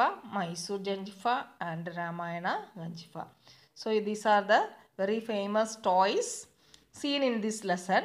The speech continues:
You have to learn this toys name with the state name also. Then the next one is exercise. This exercise you have to do it by yourself.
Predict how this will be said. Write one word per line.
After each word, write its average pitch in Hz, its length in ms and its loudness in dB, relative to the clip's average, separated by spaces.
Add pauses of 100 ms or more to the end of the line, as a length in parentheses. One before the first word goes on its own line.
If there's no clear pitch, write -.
(140)
You 208 180 -4
have 196 280 2
to 214 140 -4
learn 196 340 4
this 220 200 -6 (520)
toys 202 400 6
name 220 320 0
with 214 200 -4
the 220 200 6 (220)
state 202 560 -2
name 214 260 -2
also. 175 380 2 (640)
Then 240 120 2
the 254 60 4
next 247 380 2
one 277 220 6
is 247 260 0
exercise. 233 920 2 (420)
This 262 240 -2
exercise 269 680 4
you 233 160 0
have 220 340 6
to 226 140 -2
do 214 160 -2
it 233 260 -4
by 202 120 8
yourself. 185 760 2